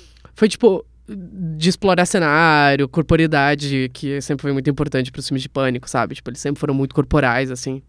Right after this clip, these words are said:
e eu sinto que esse filme resgata um pouco disso. E daí, naquele filme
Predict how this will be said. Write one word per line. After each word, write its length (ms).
e 60
eu 60
sinto 180
que 60
esse 120
filme 160
resgata 420
um 20
pouco 220
disso. 320
E 80
daí, 140
naquele 320
filme 680